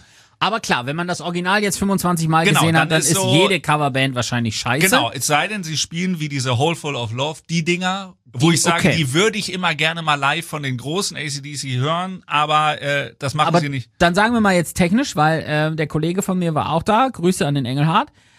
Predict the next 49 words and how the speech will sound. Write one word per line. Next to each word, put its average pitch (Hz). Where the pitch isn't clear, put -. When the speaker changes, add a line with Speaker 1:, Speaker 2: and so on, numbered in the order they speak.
Speaker 1:
und 170
der 175
hat 208
gesagt, 185
mir 190
hat 202
es 180
das 180
nicht 190
gegeben, 180
weil 165
sie 143
hat 180
halt 185
die 160
hohen 165
Töne 233
geil 175
gesungen, 156
wie 156
sie 143
eine 131
Frau 120
singt, 185
aber 165
es -
hat 208
ein, 160
einfach 175
dieses 170
Dreckige, 208
dieses 156
Gedrück, 185
dieses, 151
was 262
du 185
dann 165
sonst 185
ja 110
machst, 139
was 156
ja 107
Uli 165
zum 135
Beispiel 107
auch 95
macht 180
bei 175
Hellfire, 180